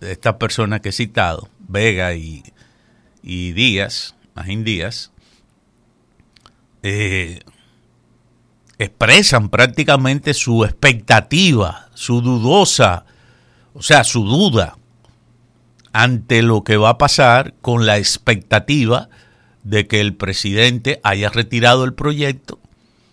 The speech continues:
y de que haya dicho, decidido y todavía,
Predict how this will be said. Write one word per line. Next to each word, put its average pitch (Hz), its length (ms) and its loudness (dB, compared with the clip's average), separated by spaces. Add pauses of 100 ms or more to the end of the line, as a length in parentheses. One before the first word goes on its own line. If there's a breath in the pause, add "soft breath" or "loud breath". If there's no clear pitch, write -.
(280)
y 135 480 2 (1400)
de 107 120 -4
que 107 140 0
haya 123 380 6
dicho, 143 680 0 (920)
decidido 123 880 2 (160)
y 107 140 -12
todavía, 104 760 0